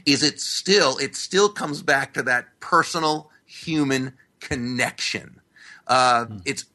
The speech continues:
Speaker 1: it's about, you know, empathy. Those who have a, a very highly developed sense of empathy, they're always going to be of value and, and, and have a, have a, a place in, in the marketplace. Uh, it's people who can work within groups. It's people who can lead.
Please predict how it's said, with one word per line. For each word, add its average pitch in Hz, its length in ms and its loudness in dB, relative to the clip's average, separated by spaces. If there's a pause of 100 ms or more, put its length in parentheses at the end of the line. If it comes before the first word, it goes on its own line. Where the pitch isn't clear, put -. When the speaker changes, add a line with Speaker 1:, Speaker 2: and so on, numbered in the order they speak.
(120)
Speaker 1:
it's - 200 -6
about, 147 480 2
you 139 80 -4
know, 139 100 -6 (100)
empathy. 131 600 -4
Those 156 400 2
who 156 340 -4
have 139 220 0
a, 127 180 -4
a 120 180 -2
very 143 320 -4
highly 151 440 -2
developed 135 420 -2
sense 139 240 -4
of 98 240 -8
empathy, 160 600 0 (160)
they're 170 340 4
always 123 480 0
going 113 220 -6
to 110 80 -6
be 117 160 -2
of 110 100 -4
value 117 540 -2
and, 107 160 -10
and, 113 200 -4
and 110 140 -6
have 113 220 2
a, 110 100 -8 (140)
have 110 320 -2
a, 104 300 -2
a - 40 -8
place 110 360 -4
in, 123 200 -4
in 131 140 0
the 120 80 -2
marketplace. 104 840 -2 (340)
Uh, 120 280 4
it's 135 200 -6
people 170 360 -4
who 156 100 0
can 143 240 0
work 147 240 4
within 131 360 0
groups. 139 360 4
It's - 160 -4
people 147 360 0
who 143 120 4
can 135 320 0
lead. 160 260 2